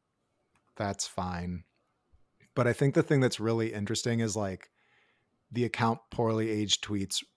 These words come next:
or Poorly Aged Things really needs to get the tweet where literally the day before they delayed it, some fan tweeted them, like, "Hey, I just wanna make sure there won't be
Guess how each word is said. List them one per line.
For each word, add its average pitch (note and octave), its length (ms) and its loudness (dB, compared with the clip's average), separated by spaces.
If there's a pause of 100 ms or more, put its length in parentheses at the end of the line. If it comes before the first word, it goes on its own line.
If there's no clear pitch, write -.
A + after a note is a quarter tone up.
(120)
or A#2 120 0
Poorly A#2+ 400 2
Aged G#2+ 280 0
Things G#2 280 -2
really A2 340 0
needs A2 280 2
to A#2 100 -2
get A2 180 -2
the A2 80 -4
tweet A2+ 380 -2 (340)
where A2+ 180 0
literally B2+ 600 8
the G#2+ 120 0
day A2 280 2
before A2+ 320 0
they G#2+ 120 0
delayed G#2 400 -2
it, G2 220 -6 (320)
some A#2 480 0
fan A2 420 0
tweeted G#2+ 340 0
them, G#2+ 140 0
like, G2+ 200 -4
"Hey, C3+ 240 6
I G#2+ 80 0
just - 180 0
wanna C3 140 4
make C3 180 2
sure C3 180 6
there A2+ 140 0
won't A#2+ 220 2
be G#2+ 120 -4